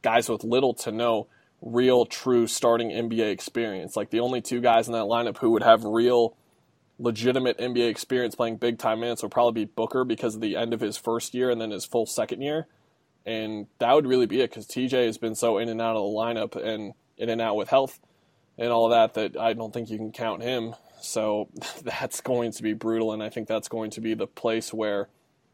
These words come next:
for all the talent the Suns have and how fun they're going to be, what fun they are going to be to watch for a bad team, I still think those three positions is where they're really gonna get exposed and really prevent them from being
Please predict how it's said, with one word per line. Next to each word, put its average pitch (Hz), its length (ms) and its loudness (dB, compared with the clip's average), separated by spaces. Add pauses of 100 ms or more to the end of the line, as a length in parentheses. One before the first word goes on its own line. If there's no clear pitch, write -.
(220)
for 117 120 4
all 117 120 8
the 117 100 0
talent 117 300 -2
the 113 80 -6
Suns 117 200 -4
have 113 180 6
and 113 80 -6
how 113 120 -2
fun 113 220 -2
they're 110 100 -2
going 113 200 -2
to 110 60 -4
be, 113 140 2
what 113 240 2 (500)
fun 139 380 2
they 135 120 2
are 123 300 2 (300)
going 123 220 -2
to - 100 -12
be 120 120 -2
to 120 100 -2
watch 107 340 4
for 113 160 0
a 107 40 0
bad 107 300 2
team, 113 300 -6 (420)
I 110 60 0
still 123 240 4
think 117 240 0
those 113 640 4 (500)
three 123 220 2
positions 117 540 0
is 110 120 -4
where 117 140 4
they're 110 100 2
really 110 180 2
gonna 113 180 0
get 107 100 4
exposed 113 640 4
and 104 120 0
really 107 200 4
prevent 107 440 -2
them 110 280 4
from 110 200 0
being 113 440 2